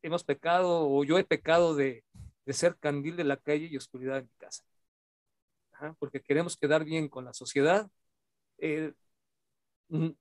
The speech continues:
dejando, dejando a un lado realmente la opinión de un niño, de tu pareja, o sea, del sentir de ellos, es lo que yo creo y es lo que ustedes deben de creer y tiene que ser así. Y, y, y es cuando llega el momento que me dicen,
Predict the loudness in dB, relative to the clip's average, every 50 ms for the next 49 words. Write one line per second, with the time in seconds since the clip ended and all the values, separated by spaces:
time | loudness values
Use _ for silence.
0 | _ 0 0 2 2 4 2 4 6 6 6 6 6 4 2 0 -2 0 2 2
1 | 2 4 4 4 6 8 8 8 8 6 4 4 4 2 2 0 -2 0 0 0
2 | 0 0 -2 -2 -4 -4 -2 -2 0 0 2 2 2 2 2 2 2 2 2 0
3 | -2 -4 _ _ _ _ _ _ _ _ _ _ _ _ _ _ _ _ _ _
4 | _ -20 -20 -20 -16 -10 -6 -4 -4 -4 -2 -2 -2 0 0 -2 -4 -8 _ _
5 | _ _ _ _ _ _ _ _ -20 -14 -6 -4 -2 0 0 0 -2 -2 -4 -10
6 | -16 _ 2 2 2 2 2 0 -2 -4 -4 -2 0 2 2 4 4 4 2 0
7 | 0 -2 -2 -4 -4 -4 -8 -14 -20 -20 _ _ _ _ _ _ _ 0 0 0
8 | 0 -2 -2 -2 -2 -2 0 0 2 0 2 2 2 4 4 4 4 4 2 0
9 | -2 -2 -4 -4 -4 -4 -4 -2 -2 0 0 0 -2 -2 -6 -2 0 2 2 2
10 | 0 -2 -2 -2 -4 -2 -4 -4 -4 -4 -6 -6 -8 -6 -2 -2 -2 -2 -2 -4
11 | -6 -6 -6 -8 _ _ _ _ _ _ _ _ _ _ _ _ _ -12 -10 -10
12 | -10 -14 -18 _ -20 -20 -20 -20 -20 _ _ -8 -6 -4 -4 -4 _ -4 -4 -2
13 | 0 0 0 0 0 -2 -6 _ _ 0 0 2 2 2 0 0 0 -2 -2 -4
14 | -8 -12 -10 -8 -8 -8 -8 -8 -10 -12 -14